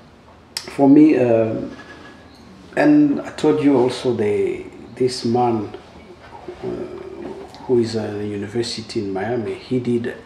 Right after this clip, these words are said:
a dissertation about, uh, the music, the Pygmies music I do, and he did that,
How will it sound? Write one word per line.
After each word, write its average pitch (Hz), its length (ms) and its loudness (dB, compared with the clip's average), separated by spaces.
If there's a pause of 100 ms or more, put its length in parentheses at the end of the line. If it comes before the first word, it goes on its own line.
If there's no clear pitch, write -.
a 120 80 -8
dissertation 107 800 -8 (1040)
about, 101 540 -4 (680)
uh, - 1700 -4
the 113 100 0
music, 120 500 2
the 110 200 -4 (200)
Pygmies 110 520 -2
music 107 420 -8
I - 60 -6
do, - 220 -4 (800)
and 101 180 -6
he - 380 -2
did 110 120 -2
that, - 340 -6